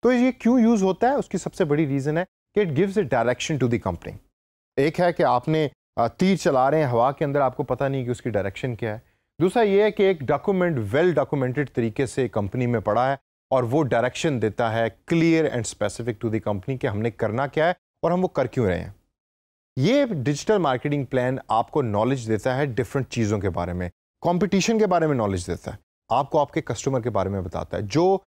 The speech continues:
आ, ज़्यादातर हम अ, नॉलेज गेन नहीं कर रहे होते जब हम अप्लाइड काम कर रहे होते हैं डिजिटल मार्केटिंग के लिए। हालांकि मैंने आपको जगह-जगह सिखाया कि आपने रिसर्च ज़रूर करनी है, लेकिन डिजिटल मार्केटिंग प्लान जब आप बनाएंगे तो आपको नॉलेज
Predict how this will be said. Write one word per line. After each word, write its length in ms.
आ, 100
ज़्यादातर 680
हम 380
अ, 220
नॉलेज 400
गेन 260
नहीं 240
कर 160
रहे 80
होते 220
जब 160
हम 180
अप्लाइड 400
काम 220
कर 160
रहे 140
होते 240
हैं 180
डिजिटल 320
मार्केटिंग 480
के 60
लिए। 180
हालांकि 200
मैंने 180
आपको 240
जगह-जगह 400
सिखाया 400
कि 400
आपने 200
रिसर्च 360
ज़रूर 260
करनी 300
है, 160
लेकिन 340
डिजिटल 280
मार्केटिंग 380
प्लान 180
जब 120
आप 80
बनाएंगे 440
तो 120
आपको 400
नॉलेज 440